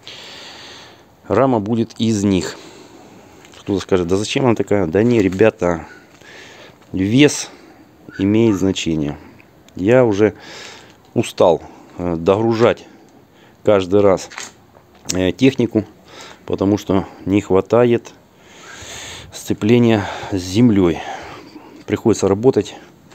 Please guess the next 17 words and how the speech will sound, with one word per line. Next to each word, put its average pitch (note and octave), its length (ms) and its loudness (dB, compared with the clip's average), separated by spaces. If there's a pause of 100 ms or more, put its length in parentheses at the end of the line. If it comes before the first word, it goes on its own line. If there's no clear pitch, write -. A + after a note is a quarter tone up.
(960)
не, G2+ 160 -2 (120)
не A2 140 2
только B2 320 4
на G2 120 2
асфальте, F2+ 440 -2
но G#2+ 200 0
и G#2 60 4
на G2+ 140 2
земле. F#2+ 400 2 (1000)
В F#2+ 120 -4
общем, G2 260 -2
будем A2+ 260 0
его G2+ 200 2
делать A2 400 0 (100)
килограмм G2 520 0 (640)
семьсот - 640 -2 (260)
весом. E2 500 -4